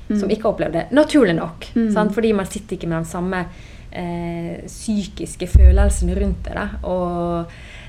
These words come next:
Speaker 2: eh, det er nok ganske mye tyngre enn det man skulle tro.
Speaker 1: Mm.
Speaker 2: Eh, men det positive er jo at det finnes, eh,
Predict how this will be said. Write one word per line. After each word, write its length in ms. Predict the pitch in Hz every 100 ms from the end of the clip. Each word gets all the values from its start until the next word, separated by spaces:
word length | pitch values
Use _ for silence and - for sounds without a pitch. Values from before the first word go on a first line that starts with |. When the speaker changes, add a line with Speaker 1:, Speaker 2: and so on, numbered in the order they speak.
| - -
Speaker 2:
eh, 460 | 180 175 175 175
det 40 | 170
er 160 | 233
nok 160 | 202 165
ganske 840 | 175 175 - 254 226 208 196 190
mye 240 | 190 202 214
tyngre 400 | 214 214 180 170
enn 160 | 165
det 140 | 175 175
man 180 | 160
skulle 320 | 160 - 190 196
tro. 400 | 240 262 285 240 -
Speaker 1:
Mm. 480 | 208 185 165 175 214
Speaker 2:
Eh, 840 | 190 185 180 175 175 175 170 170 -
men 160 | 202 214
det 80 |
positive 440 | 214 240 220 190 185
er 140 | 196
jo 40 | 180
at 160 | 170 -
det 100 | 180
finnes, 880 | - - 175 180 196 185 - - - -
eh, 560 | 175 165 165 165 165